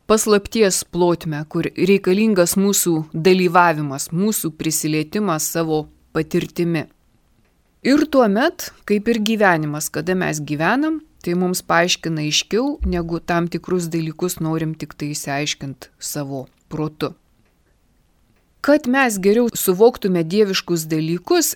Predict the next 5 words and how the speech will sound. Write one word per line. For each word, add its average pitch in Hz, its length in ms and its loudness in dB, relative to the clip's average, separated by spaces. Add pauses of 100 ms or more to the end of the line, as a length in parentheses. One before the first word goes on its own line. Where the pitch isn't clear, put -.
jie 196 320 2
tiesiog 208 480 0
akivaizdūs 185 880 -2
Jėzuje 165 800 -2 (180)
Kristuje. 160 640 -4